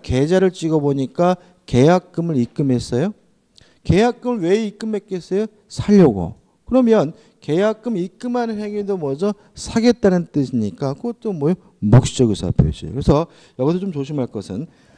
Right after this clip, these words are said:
아무것도 안 하는 게 묵시적 의사표시가 아니라 의사표시로 볼 수 있는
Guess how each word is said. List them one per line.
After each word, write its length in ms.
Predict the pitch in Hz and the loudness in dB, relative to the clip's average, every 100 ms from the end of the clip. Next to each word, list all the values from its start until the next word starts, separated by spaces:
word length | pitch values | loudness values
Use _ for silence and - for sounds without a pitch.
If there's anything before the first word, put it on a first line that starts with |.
| _ | _
아무것도 1300 | - 104 117 143 170 165 170 - _ 202 208 214 - _ _ | -6 2 4 6 4 6 4 2 _ 6 6 6 -2 _ _
안 280 | 107 117 147 | 2 6 6
하는 360 | 156 156 143 | 6 4 4
게 240 | 143 196 202 - _ | 6 4 4 -2 _
묵시적 800 | - 98 101 123 - - 170 147 | -4 2 6 4 2 0 2 2
의사표시가 680 | 127 139 - 117 - 135 127 | 2 2 0 -4 -6 -4 -2
아니라 480 | 101 113 92 131 165 _ _ _ _ _ | 2 2 2 -2 -8 _ _ _ _ _
의사표시로 1200 | - 123 135 175 170 185 180 - 156 156 - 156 | 4 8 10 8 8 4 4 4 4 4 4 4
볼 240 | 135 127 | 6 6
수 160 | 127 - | 4 4
있는 380 | 117 127 180 | 4 6 4